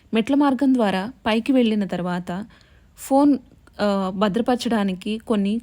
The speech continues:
కంపార్ట్మెంట్లు అనేవి ఉంటాయి. మనం ఫోన్స్ అన్నీ అక్కడ పెట్టి వెళ్ళవలసి ఉంటుంది. So,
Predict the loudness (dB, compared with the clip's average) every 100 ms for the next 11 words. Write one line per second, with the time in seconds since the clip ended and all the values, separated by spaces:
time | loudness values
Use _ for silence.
0 | -4 -2 -2 0 0 0 -2 -2 -2 0
1 | 0 -2 -4 -6 -8 -4 0 0 -2 -10
2 | -6 -2 -2 0 -2 -4 -6 -6 -4 -4
3 | -4 -4 -6 -6 -12 -16 -2 0 2 0
4 | -2 0 0 0 0 -2 -2 -6 -10 _
5 | -20 -20 _ _ -16 -4 0